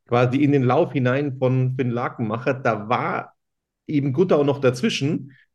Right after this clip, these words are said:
Der hat den Ball noch abgefälscht leicht und, äh, war eben auch mitbeteiligt, dass dieses Tor gefallen ist. Also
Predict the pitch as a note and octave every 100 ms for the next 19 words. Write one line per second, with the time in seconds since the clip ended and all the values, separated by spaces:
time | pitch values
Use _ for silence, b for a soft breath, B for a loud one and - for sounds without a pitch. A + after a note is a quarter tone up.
0 | - A#2+ E3 E3 C3+ E3 D#3+ - - D#3
1 | B2+ A2+ - A2+ A#2+ F#3 - - C3+ C3
2 | B2+ - - A2+ G2+ D3+ C#3 C3 F#3 C#3
3 | C3 B2 A2+ G#2+ D3 D#3 A2+ B2+ - -
4 | - - B2+ C3 B2+ A#2+ A#2 B2+ E3+ D3+
5 | A#2+ - G#2 G2